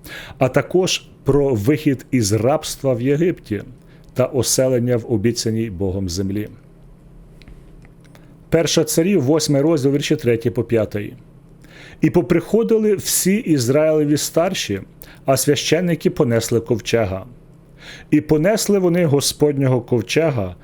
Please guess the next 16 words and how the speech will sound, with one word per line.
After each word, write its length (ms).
і 100
скинію 520
заповіту 840
та 100
всі 300
святі 420
речі, 360
що 240
в 60
ковчезі, 720
і 100
понесли 560
їх 200
священники 760
та 140
левити. 480